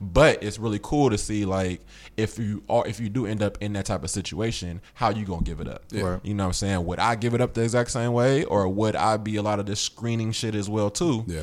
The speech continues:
Speaker 1: When you dealing with a, a, a large
Speaker 2: Large
Speaker 1: group
Speaker 2: group,
Speaker 1: of people,
Speaker 2: yeah,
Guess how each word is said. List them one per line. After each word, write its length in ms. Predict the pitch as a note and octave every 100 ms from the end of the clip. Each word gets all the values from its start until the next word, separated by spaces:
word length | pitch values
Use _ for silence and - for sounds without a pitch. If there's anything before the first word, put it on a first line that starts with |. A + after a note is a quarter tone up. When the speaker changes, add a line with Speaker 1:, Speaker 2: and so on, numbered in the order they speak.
| D#2+ - -
Speaker 1:
When 440 | G2 A2 G#2+ G2+
you 100 | G#2
dealing 260 | G#2+ A#2 G#2+
with 140 | G#2
a, 140 | F#2 E2 -
a, 240 | F2+ E2 -
a 60 | G2
large 360 | G2+ A2 A2
Speaker 2:
Large 180 | G#2+ G2
Speaker 1:
group 100 | B2
Speaker 2:
group, 140 | A2 G2
Speaker 1:
of 40 |
people, 220 | F2+ F#2
Speaker 2:
yeah, 100 | F#2